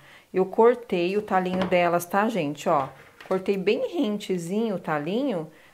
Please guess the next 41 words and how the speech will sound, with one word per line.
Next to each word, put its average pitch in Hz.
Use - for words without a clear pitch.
porque 202
senão 202
ele 208
fica 214
atrapalhando, 208
tá? 190
Não 202
tira 247
tudo, 226
porque 220
senão 214
ela 220
vai 214
ficar 226
solta, 208
tá 165
bom? 233
Se -
você 226
quiser 165
tirar 180
tudo 226
também, 220
fica 262
a 262
critério, 302
mas 175
eu 208
não 220
gosto 196
de 190
tirar 196
porque 226
eu 214
acho 214
que -
ela 208
fica 208
muito 214
soltona, 190
sabe? 160